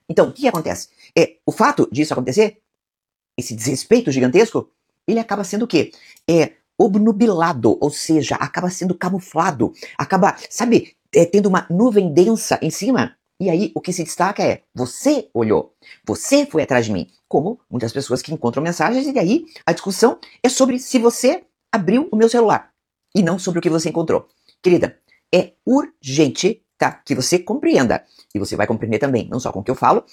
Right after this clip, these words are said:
como com os comentários que de praxe aparecem aqui nas minhas postagens. Querida, é urgente que você compreenda. Este é um Jurandir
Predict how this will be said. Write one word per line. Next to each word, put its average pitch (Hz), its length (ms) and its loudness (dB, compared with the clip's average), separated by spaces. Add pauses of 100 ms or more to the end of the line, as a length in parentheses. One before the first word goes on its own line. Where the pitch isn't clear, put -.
(140)
como 185 180 0
com 160 100 -2
os 156 100 0
comentários 147 760 -2
que 156 100 -2
de 165 120 -2
praxe 147 500 -2 (180)
aparecem 160 640 0 (180)
aqui 127 180 -6
nas 160 140 0
minhas 151 160 0
postagens. 120 520 -2
Querida, 113 320 0 (140)
é 147 60 4
urgente 156 460 2
que - 80 -6
você 262 180 -4
compreenda. 185 480 -2 (800)
Este 123 440 0
é 104 60 2
um 90 140 -6
Jurandir 104 580 -2